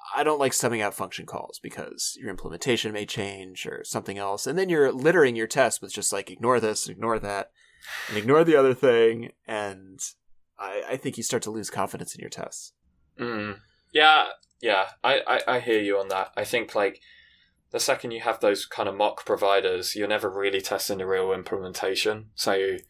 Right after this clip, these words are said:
Speaker 2: unless you've got tests for that implementation separately, um, it can be difficult to actually have faith in everything working.
Speaker 1: Yeah, I mean, you get some error, and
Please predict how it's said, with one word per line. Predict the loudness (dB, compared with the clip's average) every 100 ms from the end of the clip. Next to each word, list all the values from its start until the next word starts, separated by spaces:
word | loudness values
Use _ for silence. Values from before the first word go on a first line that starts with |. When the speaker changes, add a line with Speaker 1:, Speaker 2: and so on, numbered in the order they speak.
| _ -20 -20 _ _ _
Speaker 2:
unless | -2 2 2 2
you've | 0
got | 2 2
tests | 2 2 2
for | 2
that | 2
implementation | 2 -4 -6 -2 0 0 -2
separately, | -2 0 0 -2 0 0 0 -4 _ -20 _
um, | -2 0 0 -4 -10 _ -20 -8
it | -6
can | -4 -4
be | -2
difficult | -2 -2 0 0
to | 2 2
actually | 2 2 -6 -4
have | -4 -2
faith | -2 -2 -2
in | -6 -6 -12 _
everything | -6 -4 -4 -6 -2
working. | -2 -2 -8 -12 _ _ -20 _ _
Speaker 1:
Yeah, | 2 4 6
I | 4
mean, | 0
you | 2
get | 2
some | 2 0
error, | 4 6 6 6 2
and | 0 0 0 0 -6